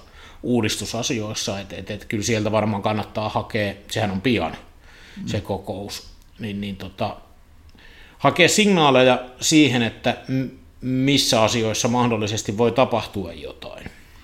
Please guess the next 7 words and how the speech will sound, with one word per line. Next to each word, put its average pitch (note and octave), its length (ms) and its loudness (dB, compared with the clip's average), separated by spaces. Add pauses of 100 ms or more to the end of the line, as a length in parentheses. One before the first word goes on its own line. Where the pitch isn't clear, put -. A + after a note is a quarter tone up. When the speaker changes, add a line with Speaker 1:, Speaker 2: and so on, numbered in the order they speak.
(160)
Speaker 2:
No A2+ 80 4
missä F3 320 8
kunnossa B2+ 680 2 (800)
S - 160 -8
D G2+ 160 0
P - 100 -8 (200)
on F#2+ 220 -8